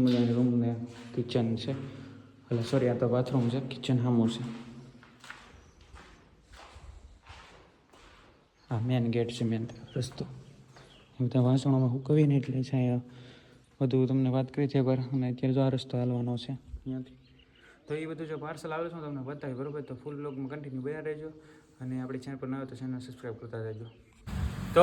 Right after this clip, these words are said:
ભાઈ દુકાને આવી ગયો છું ને, ધોનો ભાઈ બાટલો ભરવાઈ ગયો છે ને, બાટલાની નળી કાઢી. પાણીનો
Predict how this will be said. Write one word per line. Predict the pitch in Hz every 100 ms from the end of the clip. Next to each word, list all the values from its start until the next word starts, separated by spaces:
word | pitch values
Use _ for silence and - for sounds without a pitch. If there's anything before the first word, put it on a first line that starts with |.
| 185
ભાઈ | 170 151
દુકાને | 175 185 175
આવી | 185 175
ગયો | 180
છું | - 170
ને, | 151 147 143 139 131
ધોનો | 156 160 143 127
ભાઈ | 139 135
બાટલો | 143 135 123
ભરવાઈ | 135 127
ગયો | 139 147
છે | 139
ને, | 117 110
બાટલાની | 127 123 120 113
નળી | 113 113 104
કાઢી. | 113 107 101 - - - - - - - -
પાણીનો | 156 170